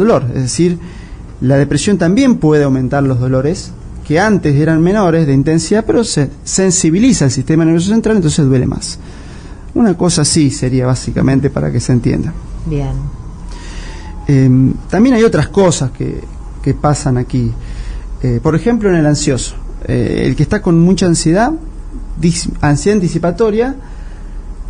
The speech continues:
Speaker 1: tiene miedo a rehabilitarse,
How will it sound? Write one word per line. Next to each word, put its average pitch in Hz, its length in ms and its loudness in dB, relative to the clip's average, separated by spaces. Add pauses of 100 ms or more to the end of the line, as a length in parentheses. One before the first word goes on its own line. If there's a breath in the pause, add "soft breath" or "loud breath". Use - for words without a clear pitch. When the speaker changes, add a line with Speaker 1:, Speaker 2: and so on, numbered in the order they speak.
(120)
Speaker 1:
tiene 240 280 4
miedo 302 500 4 (540)
a 165 100 2
rehabilitarse, 180 680 0